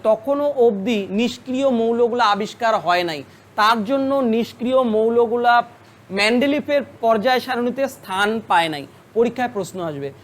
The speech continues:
মেন্ডেলিফের পর্যায় সারণীতে নিষ্ক্রিয় মৌলগুলোর স্থান কত নাম্বার গ্রুপ? তোমরা নাই গা তো কি দিব? কোনো স্থানই পায় নাই। বোঝা গেল? হ্যাঁ, আচ্ছা, মেন্ডেলিফের পর্যায় সারণীতে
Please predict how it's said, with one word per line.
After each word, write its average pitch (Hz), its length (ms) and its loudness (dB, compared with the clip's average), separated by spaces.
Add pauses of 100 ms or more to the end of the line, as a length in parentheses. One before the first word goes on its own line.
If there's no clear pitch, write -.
(200)
মেন্ডেলিফের 247 960 0
পর্যায় 220 520 0
সারণীতে 240 840 0 (260)
নিষ্ক্রিয় 247 480 0
মৌলগুলোর 254 640 2
স্থান 240 540 -4
কত 247 200 -4
নাম্বার 320 380 2
গ্রুপ? 262 320 2 (800)
তোমরা 254 260 2
নাই 254 280 2
গা 277 100 4
তো 254 100 2
কি 240 140 0
দিব? 170 300 0 (960)
কোনো 285 180 0
স্থানই 247 400 0
পায় 208 180 2
নাই। 156 140 -6 (420)
বোঝা 208 240 4
গেল? 214 220 2 (920)
হ্যাঁ, 208 260 -2 (600)
আচ্ছা, 143 200 -16 (420)
মেন্ডেলিফের 277 680 2
পর্যায় 254 480 0
সারণীতে 254 520 -2